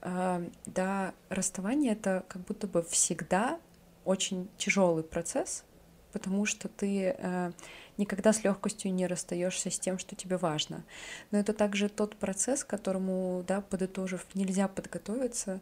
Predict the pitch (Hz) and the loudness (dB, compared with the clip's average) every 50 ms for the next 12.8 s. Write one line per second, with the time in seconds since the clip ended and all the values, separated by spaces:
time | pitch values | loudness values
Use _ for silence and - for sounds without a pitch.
0 | - - - - - 196 190 185 185 190 190 196 190 185 185 185 180 175 180 180 | -12 -18 -20 -8 -4 -2 0 2 4 4 4 2 2 0 0 0 0 0 2 2
1 | 180 175 175 185 202 262 - - - - 185 170 190 196 208 226 233 226 226 - | 2 2 2 2 0 2 0 -2 -2 -2 -2 -2 0 0 0 0 0 -2 -4 -6
2 | 208 - - - 185 185 180 - - - - - - - - - - - 202 190 | -6 -6 -4 -2 -2 -2 -2 -6 -12 -18 -18 -18 -18 -14 -12 -12 -2 0 2 4
3 | 190 185 180 - - - 175 175 196 190 185 190 185 175 185 175 175 170 175 - | 4 2 0 0 -4 -4 0 2 2 4 4 4 4 4 2 2 2 0 0 -2
4 | - - 214 240 311 330 - - 208 185 185 - - - - 190 196 196 196 190 | 0 0 0 -2 0 -2 -2 -2 -2 -2 -2 -4 -8 -6 -4 -2 0 0 0 0
5 | 190 196 190 190 190 - - - - 156 156 - - - - - - - - - | 0 -2 -4 -4 -4 -10 -8 -4 -4 -4 -4 -4 -8 -12 -12 -10 -8 -8 -8 -10
6 | - - - - - - - - - - - - 180 185 180 175 170 170 - - | -14 -14 -14 -14 -14 -14 -16 -18 -18 -10 -8 -6 -6 -6 -6 -8 -8 -10 -10 -10
7 | - - 180 180 175 185 196 196 202 196 190 185 185 180 180 175 190 226 247 - | -10 -6 -6 -4 -2 -2 -2 0 -2 -2 -2 -2 -2 -2 -4 -4 -4 0 0 0
8 | - - 190 185 180 - - 185 180 180 185 180 - 185 190 202 214 220 - - | 0 2 0 -2 -2 -4 -6 -6 -4 -4 -4 -4 -4 -2 -2 -2 0 -2 -2 -2
9 | - 185 185 - - - 185 180 180 185 185 185 185 185 180 - 170 - - - | -2 -2 -4 -4 -6 -6 -6 -4 -2 -2 -2 -2 -4 -6 -6 -6 -8 -8 -6 -6
10 | 175 170 170 165 - - - - - 175 165 185 202 202 196 180 - - - - | -4 -4 -2 -4 -6 -6 -8 -10 -10 -6 0 2 4 4 2 0 -2 -6 -6 -6
11 | 170 170 170 170 170 170 170 - - - 180 175 175 165 165 175 170 170 175 202 | -4 -4 -2 -2 -4 -4 -4 -6 -6 -4 -4 -4 -4 -2 -2 -4 -2 -2 -2 -2
12 | 277 359 330 - 233 214 196 185 185 - - 190 185 180 185 | -2 -4 -2 -2 -2 0 0 -2 -4 -6 -6 -6 -4 -4 -6